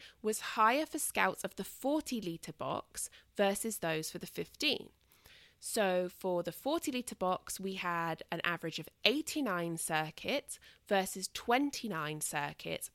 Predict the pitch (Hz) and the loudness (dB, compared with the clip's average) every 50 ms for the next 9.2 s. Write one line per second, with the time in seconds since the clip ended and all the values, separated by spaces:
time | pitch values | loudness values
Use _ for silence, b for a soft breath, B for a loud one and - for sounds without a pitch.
0 | _ - - - 175 165 165 170 - - 160 151 - - - _ _ _ - B | _ -8 -2 2 4 4 4 2 0 -2 -4 -6 -6 -8 -14 _ _ _ -20 B
1 | B B B B B B - 262 - - - - 294 294 320 349 349 - 359 - | B B B B B B -2 -2 0 -2 -2 0 0 0 0 -2 -2 -4 -6 -4
2 | 285 311 - - - - 202 180 170 160 - - - 202 196 - _ - - - | -4 -2 -2 -4 -2 0 0 2 2 0 -2 -4 -6 -6 -6 -4 _ -6 -4 -2
3 | - 262 269 285 302 320 - 330 - - 240 220 208 190 - - 208 202 - - | 0 2 2 2 2 0 -2 -4 -4 0 0 0 0 0 -4 -6 -6 -8 -6 -8
4 | 214 202 - - - 143 139 139 - - - 165 - - - 180 170 175 175 175 | -8 -8 -6 -4 -4 -4 -4 -4 -8 -10 -12 -12 -12 -8 -4 -2 -2 -2 -2 -2
5 | - 196 196 202 - _ 170 156 156 156 165 170 175 175 - - - 156 147 - | -2 -2 -2 -4 -6 _ -4 -2 -2 -2 -4 -6 -6 -8 -12 -8 -4 -2 -2 -2
6 | - 156 - - - - 190 180 220 285 302 - 185 - - - - - - - | -4 -6 -10 -12 -12 -12 -8 -2 0 0 2 2 0 0 -2 -6 -14 -18 -18 -18
7 | _ _ - 214 208 - - 220 220 214 214 214 214 - - 196 208 - - - | _ _ -4 -4 -4 -4 -4 0 2 2 2 2 0 -4 -6 -6 -6 -4 -2 2
8 | 233 254 285 330 339 320 - - 269 - - - 247 247 247 240 240 226 - - | 2 2 2 2 0 -2 -2 -4 -4 -4 -2 -2 0 0 2 0 -2 -4 -2 0
9 | 196 190 190 | 0 0 0